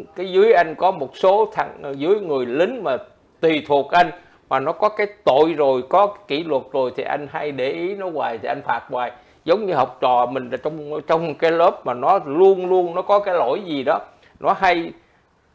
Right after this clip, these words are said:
thi cử mà nó ăn gian đều đó, thì anh theo dõi hoài là thế nào nó cũng bị thôi. Thành ra cái kiểu Việt Nam đó phải nói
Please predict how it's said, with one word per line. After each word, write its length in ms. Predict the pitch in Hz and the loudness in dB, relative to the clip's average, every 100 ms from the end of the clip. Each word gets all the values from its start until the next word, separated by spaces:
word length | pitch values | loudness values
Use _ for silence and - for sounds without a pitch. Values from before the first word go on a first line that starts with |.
| - - | -18 4
thi 300 | 190 196 170 | 4 4 -2
cử 260 | - 135 214 | -4 -4 -4
mà 120 | 214 120 | -6 -6
nó 160 | 139 | -4
ăn 340 | 208 170 170 165 | -2 -2 -6 0
gian 340 | 170 180 180 | 4 4 2
đều 160 | 156 120 | -4 -2
đó, 140 | 143 185 | -2 -2
thì 80 | 131 | -4
anh 180 | 123 135 | -6 -4
theo 180 | 147 139 | -4 -4
dõi 260 | 123 139 151 | -4 -4 -4
hoài 160 | 120 | -6
là 140 | 113 107 | -6 -10
thế 220 | 151 151 | -6 -6
nào 240 | 143 110 | -6 -12
nó 100 | 117 | -14
cũng 260 | 131 117 127 | -14 -14 -6
bị 180 | 135 127 | -6 -2
thôi. 180 | 143 143 - _ _ | -2 -2 -10 _ _
Thành 140 | 131 | -8
ra 200 | 135 147 - - _ | -2 -4 -4 -20 _
cái 120 | - 208 - | -4 -4 0
kiểu 220 | 156 196 285 196 | 4 4 4 -2
Việt 220 | 143 139 | -4 0
Nam 280 | 170 170 165 | 2 2 2
đó 120 | 185 | 0
phải 260 | - 123 | 0 -4
nói 200 | 156 160 | 0 -2